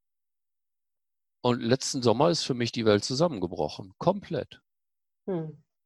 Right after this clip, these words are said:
Speaker 1: Privat. Ich konnte über mehrere Wochen nicht arbeiten.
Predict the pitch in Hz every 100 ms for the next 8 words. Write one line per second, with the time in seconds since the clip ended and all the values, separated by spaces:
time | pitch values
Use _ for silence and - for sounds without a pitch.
0 | _ _ - 131 127 95 69 - _ _
1 | _ _ _ _ _ _ _ _ _ _
2 | _ - - 110 - 127 123 117 110 110
3 | - 104 98 104 110 110 110 104 104 98
4 | - 156 120 90 85 80 -